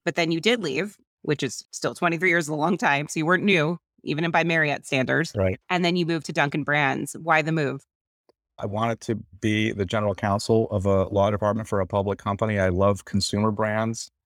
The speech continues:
Speaker 2: And it was like coming back to New England for me too, 'cause I had lived in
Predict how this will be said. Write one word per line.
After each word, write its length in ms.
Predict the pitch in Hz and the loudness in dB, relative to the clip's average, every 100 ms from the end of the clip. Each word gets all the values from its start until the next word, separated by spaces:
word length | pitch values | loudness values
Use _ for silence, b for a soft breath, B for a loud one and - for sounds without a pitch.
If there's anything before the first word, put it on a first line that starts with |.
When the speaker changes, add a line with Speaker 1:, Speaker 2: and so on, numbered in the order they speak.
| _ _ _ _ _ | _ _ _ _ _
Speaker 2:
And 340 | - 107 107 104 | -4 0 0 2
it 60 | 123 | 2
was 120 | 110 | 2
like 140 | 110 | 2
coming 260 | - 120 107 | 0 0 2
back 200 | 107 - | 0 0
to 100 | 110 | -4
New 100 | 101 | 0
England 400 | 131 98 82 - _ | 0 0 -4 -10 _
for 120 | - | -4
me 160 | 95 95 | -2 -2
too, 280 | 92 123 101 | 0 2 2
'cause 140 | 101 | 0
I 100 | 95 | 0
had 100 | 92 | 2
lived 260 | 95 95 95 | 2 0 0
in 280 | 92 90 | -2 -4